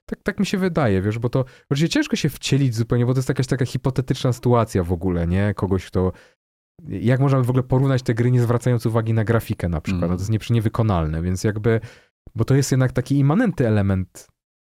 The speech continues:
Speaker 1: gry, no to jakby przecież to jakby nie da się tego pozbawić gry i udawać, że tego nie ma, więc, więc do tego nie wrócimy, nie? A w sensie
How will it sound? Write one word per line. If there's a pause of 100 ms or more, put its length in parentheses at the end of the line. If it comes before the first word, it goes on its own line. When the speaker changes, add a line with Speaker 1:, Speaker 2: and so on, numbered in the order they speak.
Speaker 1:
gry,
no
to
jakby
przecież
to
jakby
nie
da
się
tego
pozbawić
gry
i
udawać,
że
tego
nie
ma,
więc, (960)
więc
do
tego
nie
wrócimy,
nie?
A
w
sensie